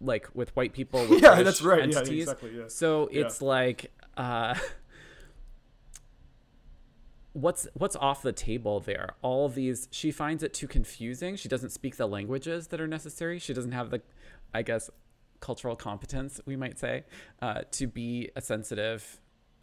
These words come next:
Speaker 1: beyond her own culture. So how do we read that? That seemed, it just didn't seem necessary to include that, Klaus. I feel like you could have written this book without that. And so I feel like there's something we're supposed to,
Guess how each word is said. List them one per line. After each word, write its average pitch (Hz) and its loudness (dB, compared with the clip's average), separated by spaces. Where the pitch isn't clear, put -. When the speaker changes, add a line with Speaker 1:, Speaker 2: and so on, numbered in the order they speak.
Speaker 1:
beyond 113 -4
her - -6
own 101 -4
culture. - -2
So 170 0
how - 4
do 226 2
we 262 2
read 123 2
that? 101 4
That - 0
seemed, 190 -4
it 151 0
just 190 2
didn't 247 0
seem 151 2
necessary 127 4
to 110 -4
include 101 -4
that, - -4
Klaus. - -4
I 139 6
feel 170 2
like 165 4
you 139 -2
could 143 0
have 110 0
written 143 4
this 135 0
book - 0
without 113 -2
that. 185 2
And 139 2
so 156 2
I 127 10
feel 156 2
like 185 0
there's 139 2
something 131 -6
we're 120 -6
supposed 117 -8
to, 113 -4